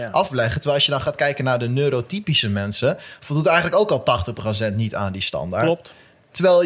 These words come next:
Speaker 2: je ziet juist mensen met autisme, in ieder geval in mijn omgeving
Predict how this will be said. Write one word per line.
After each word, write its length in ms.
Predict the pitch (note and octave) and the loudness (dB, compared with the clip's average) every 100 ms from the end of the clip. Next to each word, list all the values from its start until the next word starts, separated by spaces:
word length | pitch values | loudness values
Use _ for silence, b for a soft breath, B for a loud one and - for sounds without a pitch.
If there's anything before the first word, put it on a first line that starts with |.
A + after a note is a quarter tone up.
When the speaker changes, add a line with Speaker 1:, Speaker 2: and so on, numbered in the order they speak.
| - | 2
Speaker 2:
je 140 | E3 | -2
ziet 240 | D#3 G3 E3 | 0 -2 -2
juist 560 | C3+ C#3 F3 F#3 - | 2 4 6 4 2
mensen 340 | D3 C#3+ C#3 C#3 | 2 0 0 -2
met 120 | A2 | 0
autisme, 420 | A#2 A#2+ F#3 - | 0 0 0 0
in 60 | A#2 | -2
ieder 100 | A#2+ | -2
geval 160 | A2+ A#2+ | 2 2
in 80 | A#2 | 2
mijn 240 | A#2 D#4+ | 0 0
omgeving 500 | G#3 - G#2 G2+ G2+ | 0 0 -2 -2 -4